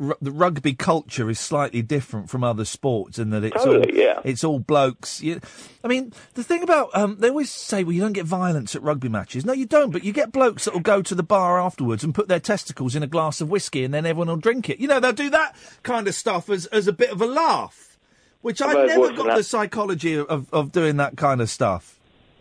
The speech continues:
Speaker 2: I've heard worse than that, mate. I always used to play darts, and I used to be okay with darts, right?
Speaker 1: Okay.
Speaker 2: I went to this rugby club,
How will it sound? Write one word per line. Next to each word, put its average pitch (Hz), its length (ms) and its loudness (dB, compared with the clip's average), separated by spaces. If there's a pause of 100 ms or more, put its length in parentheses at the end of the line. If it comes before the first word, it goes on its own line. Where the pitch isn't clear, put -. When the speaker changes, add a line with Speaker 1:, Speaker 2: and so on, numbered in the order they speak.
(120)
Speaker 2:
I've 139 120 6
heard 147 160 6
worse 139 180 4
than 131 80 6
that, 123 100 4
mate. 113 100 4
I 101 40 4
always 127 280 4 (140)
used - 120 0
to - 100 -8
play 110 180 4
darts, 110 400 2
and 90 60 0
I 95 40 2
used 110 140 -2
to 113 60 6
be 110 60 8
okay 107 240 2
with 101 160 2
darts, 107 340 2
right? 82 260 2 (160)
Speaker 1:
Okay. 117 420 -2
Speaker 2:
I 110 100 0
went 113 180 2
to 110 80 4
this - 80 2
rugby 120 240 4
club, 101 300 4